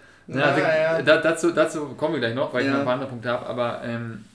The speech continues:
Speaker 1: das wäre dadurch n-, gar nicht erst so richtig entstanden, beziehungsweise wäre nicht so ein großes Problem gewesen.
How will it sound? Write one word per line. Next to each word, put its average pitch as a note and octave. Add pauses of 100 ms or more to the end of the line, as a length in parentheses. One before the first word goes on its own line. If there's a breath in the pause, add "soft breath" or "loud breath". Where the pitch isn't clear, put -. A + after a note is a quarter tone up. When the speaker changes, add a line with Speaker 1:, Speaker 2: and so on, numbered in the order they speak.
(200)
Speaker 1:
das C#3+
wäre D#3
dadurch C#3+
n-, C3+
gar C#3
nicht B2+
erst -
so B2
richtig B2+
entstanden, B2+
beziehungsweise A#2+
wäre B2
nicht A#2
so B2+
ein A#2
großes A#2+
Problem B2
gewesen. G#2+